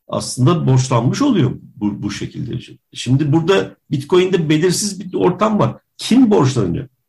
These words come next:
Yani bu Bitcoin'den devrimci bir,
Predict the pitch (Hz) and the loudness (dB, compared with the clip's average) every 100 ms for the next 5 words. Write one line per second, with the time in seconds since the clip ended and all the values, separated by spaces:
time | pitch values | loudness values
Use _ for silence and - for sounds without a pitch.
0 | _ _ _ _ _ _ _ - 117 160 | _ _ _ _ _ _ _ -2 2 4
1 | 220 165 - _ 104 127 208 - 123 123 | 2 0 -2 _ -4 -2 0 -2 -2 -4
2 | - - 123 170 110 101 90 85 - _ | -4 -2 0 2 2 0 -4 -10 -16 _
3 | _ _ 107 101 143 135 151 170 156 208 | _ _ -4 2 4 4 2 2 0 2
4 | 143 123 - | 2 0 -4